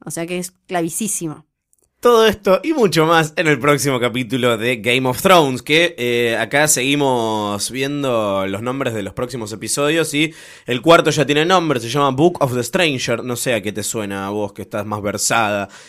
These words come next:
Speaker 2: en estas, eh, cuestiones. El libro del extraño
Speaker 1: Y ese,
Speaker 2: sería.
Speaker 1: claro, ese tiene que ver con los, eh, siete dioses. Hay que ver si ahí no aparece un poco más el High Sparrow y, y nos metemos un poco más con la fe y todo eso que va a pasar.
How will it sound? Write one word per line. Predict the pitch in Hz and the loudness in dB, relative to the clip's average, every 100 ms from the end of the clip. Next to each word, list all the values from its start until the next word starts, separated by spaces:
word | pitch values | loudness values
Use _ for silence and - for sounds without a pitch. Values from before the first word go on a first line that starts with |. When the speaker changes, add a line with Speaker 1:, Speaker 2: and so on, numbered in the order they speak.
| _ | _
Speaker 2:
en | 113 | -12
estas, | 120 120 117 101 - | -12 -6 -4 -4 -4
eh, | 95 95 | -6 -8
cuestiones. | 104 - 156 120 123 - _ | -8 0 0 0 -6 -12 _
El | 101 | -6
libro | 123 127 | -2 0
del | 104 | 0
extraño | 98 - 175 156 110 | -2 -2 0 0 0
Speaker 1:
Y | 247 247 247 | -2 0 2
ese, | 240 | 2
Speaker 2:
sería. | 277 254 233 208 | 4 4 2 0
Speaker 1:
claro, | 202 226 214 | 0 0 0
ese | 220 | -2
tiene | 220 233 226 | -4 -4 -4
que | 208 | -2
ver | 202 214 | 0 -2
con | 214 220 208 | -4 -2 -2
los, | 175 170 - | -2 -4 -6
eh, | - 175 165 | -6 -6 -6
siete | - 202 196 | -4 -4 -2
dioses. | 190 202 214 214 | -2 -2 -4 -4
Hay | 202 | -4
que | 185 | -4
ver | 190 196 | -4 -4
si | 196 | -4
ahí | 196 185 190 185 180 175 | -4 -2 -2 -2 -2 -2
no | 170 175 175 | -2 -2 -2
aparece | 170 170 170 | -2 -4 -4
un | 185 | -6
poco | 175 175 | -6 -6
más | 180 180 185 | -4 -4 -4
el | 175 | -8
High | 165 165 | -8 -8
Sparrow | - 185 175 180 180 180 180 | -4 -2 0 -2 -2 -2 -4
y, | 165 156 160 165 | -6 -8 -8 -6
y | |
nos | 160 160 | -4 -4
metemos | 160 180 175 | -6 -6 -6
un | 180 | -6
poco | 180 | -4
más | 180 | -4
con | 175 180 | -4 -6
la | 180 | -6
fe | - 185 | -6 -6
y | |
todo | 180 185 | -4 -4
eso | 175 170 | -4 -6
que | |
va | 165 | -4
a | 165 | -4
pasar. | 165 - 170 147 | -4 -4 -6 -10